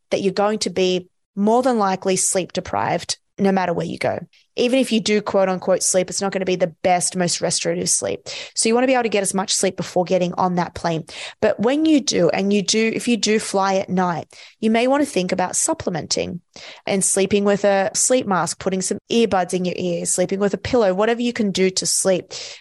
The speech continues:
But some of the things that I like is phosphatidylserine and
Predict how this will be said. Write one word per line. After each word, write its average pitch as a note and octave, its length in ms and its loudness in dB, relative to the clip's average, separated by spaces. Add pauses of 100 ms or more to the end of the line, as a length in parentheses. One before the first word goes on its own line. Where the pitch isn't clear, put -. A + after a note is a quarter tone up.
(180)
But G#3+ 160 0
some C4 200 0
of C#4 60 2
the C4+ 60 4
things A#3+ 180 -4
that G#3+ 100 0
I G3 60 2
like F#3+ 220 0
is F#3+ 180 -2
phosphatidylserine F#3+ 1200 -2 (400)
and F#3 580 2